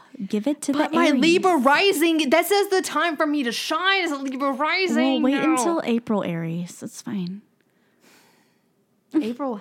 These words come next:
Speaker 2: has been a good month.
Speaker 1: April's
Speaker 2: Last
Speaker 1: a
Speaker 2: year
Speaker 1: good,
Speaker 2: was a good
Speaker 1: April's
Speaker 2: month.
Speaker 1: a good month, so, you know.
Speaker 2: Maybe May will be, also be a good month, too.
Speaker 1: Mm-hmm. I think, I think there's a lot of good,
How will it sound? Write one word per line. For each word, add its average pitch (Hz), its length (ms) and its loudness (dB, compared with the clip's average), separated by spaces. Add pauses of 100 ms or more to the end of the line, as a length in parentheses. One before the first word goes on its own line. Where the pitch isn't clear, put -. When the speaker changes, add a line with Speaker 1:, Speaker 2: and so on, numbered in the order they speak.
Speaker 2:
has 190 200 -10
been 180 120 -12
a 175 60 -12
good 160 180 -14
month. - 220 -14
Speaker 1:
April's 233 300 -2
Speaker 2:
Last 311 240 0
Speaker 1:
a - 60 -4
Speaker 2:
year - 80 -4
Speaker 1:
good, - 0 -
Speaker 2:
was 226 60 -2
a 247 80 2
good 220 40 -6
Speaker 1:
April's 180 220 -2
Speaker 2:
month. - 20 0
Speaker 1:
a 359 160 -6
good - 140 -10
month, 339 540 -2
so, 190 480 -4
you 226 160 -4
know. 240 60 2
Speaker 2:
Maybe 226 220 0
May 220 240 -2
will 208 100 -4
be, 190 100 -6
also 185 240 -8
be 170 140 -10
a - 20 -12
good 175 180 -18
month, 175 280 -18
too. - 100 -20 (160)
Speaker 1:
Mm-hmm. 202 400 -2
I 247 100 -4
think, 302 240 -4
I 262 80 -4
think 285 140 -2
there's 294 180 -4
a 262 40 -4
lot 247 120 -2
of 226 60 -2
good, 208 260 -4